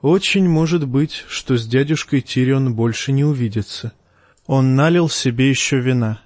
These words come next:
Жаль, что он обрёк на смерть Саймона серебряный язык до того, как узнал все слова песни. Особенно если принять во внимание то, что сочинят о нём после. "Золотые руки всегда холодны,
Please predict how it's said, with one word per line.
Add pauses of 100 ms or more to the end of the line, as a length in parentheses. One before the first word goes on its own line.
(440)
Жаль,
что
он
обрёк
на
смерть
Саймона
серебряный
язык
до
того,
как
узнал (480)
все
слова
песни. (680)
Особенно
если
принять
во
внимание (300)
то,
что
сочинят
о
нём
после. (840)
"Золотые
руки
всегда
холодны,